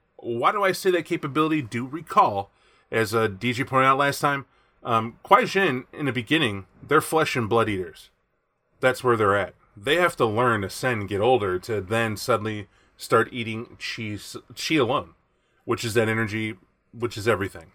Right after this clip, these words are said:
right? It's this, it's life energy. Can be death energy. It just depends, yin or yang. But that's, that's what you're able to do later on down the road. Not initially. But they want dragon nests because dragon nests are connected by what they call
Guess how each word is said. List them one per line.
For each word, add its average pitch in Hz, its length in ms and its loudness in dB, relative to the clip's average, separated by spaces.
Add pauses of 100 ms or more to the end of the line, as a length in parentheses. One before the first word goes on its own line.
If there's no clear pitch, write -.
(100)
right? 101 180 -2
It's 95 140 -12
this, - 260 -12
it's - 200 -6
life 123 220 6
energy. 98 380 -2 (380)
Can 135 200 2
be 127 120 0
death 110 260 2
energy. 107 280 -4
It 123 60 -8
just - 140 -14
depends, 107 380 -6
yin 107 120 -4
or 139 60 -2
yang. 101 280 -6 (400)
But 104 120 -4
that's, 120 400 2
that's 135 220 4
what 127 140 -10
you're 135 80 4
able 120 140 2
to - 20 -12
do 123 140 -2
later 110 300 4
on 107 140 4
down 98 240 2
the 92 80 -2
road. 95 280 2 (380)
Not 143 560 0
initially. 135 540 -4 (380)
But 123 120 -2
they 131 80 4
want 196 220 2
dragon 117 320 2
nests 123 240 -2
because 180 680 0 (420)
dragon 127 440 2
nests 123 220 0
are 120 60 -2
connected 120 440 -2
by 104 120 0
what 98 380 -2
they 175 120 0
call 104 480 0